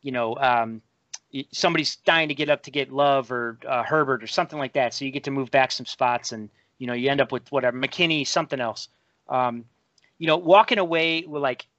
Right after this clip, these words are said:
if you got Josh Jones in the second round somehow, or you, and then you walked away with Ezra Cleveland as well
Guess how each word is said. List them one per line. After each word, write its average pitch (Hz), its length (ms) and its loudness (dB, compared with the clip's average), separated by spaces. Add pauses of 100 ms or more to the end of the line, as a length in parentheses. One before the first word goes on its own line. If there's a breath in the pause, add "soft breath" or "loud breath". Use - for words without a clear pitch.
(540)
if 156 160 -10
you 196 200 -2
got 220 280 2
Josh 180 360 0
Jones 160 360 -2
in 165 60 -8
the 160 80 -6
second 165 320 -4
round 165 260 -6
somehow, 170 540 -4 (320)
or 139 140 0
you, 156 320 -2
and 156 100 -2
then 156 100 2
you 156 100 0
walked 156 220 6
away 151 140 0
with 139 140 2
Ezra 131 280 0
Cleveland 135 400 -6
as 120 140 -6
well 131 340 2